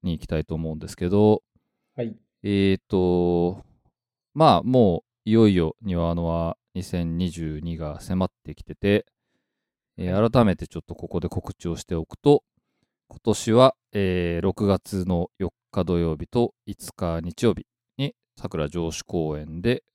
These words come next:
Speaker 1: 開催します。でですね、新型コロナのね、えー、で、二年間、えーと、開催できないこともあっ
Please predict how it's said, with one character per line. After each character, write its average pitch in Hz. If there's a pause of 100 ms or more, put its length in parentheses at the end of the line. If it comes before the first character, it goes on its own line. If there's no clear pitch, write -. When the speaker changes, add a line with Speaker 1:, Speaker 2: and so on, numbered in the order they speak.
Speaker 1:
開 78
催 -
し -
ま 98
す。 - (1500)
で 131
で 104
す -
ね、 85 (640)
新 -
型 92
コ 101
ロ 85
ナ 71
の 73
ね、 87 (120)
え 78 (500)
ー、 -
で、 82
二 87
年 85
間、 73 (220)
え 78
ー 71
と、 -
開 82
催 82
で 78
き -
な 71
い - (500)
こ -
と 76
も 67
あ -
っ -